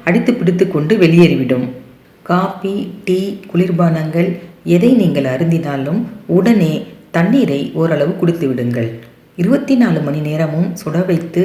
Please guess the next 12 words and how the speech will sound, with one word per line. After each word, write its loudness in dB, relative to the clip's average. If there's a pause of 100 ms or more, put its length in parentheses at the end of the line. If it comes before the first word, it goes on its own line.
(120)
ஆறிய -2
தண்ணீர் -2
உங்களுடன் -2
இருக்கட்டும். -6 (520)
தண்ணீர் 2
குடிக்க 2
வேண்டும் 4
என்ற 0
நினைப்பு -2
வந்தால் -4 (120)
உடனே -2
குடியுங்கள். -4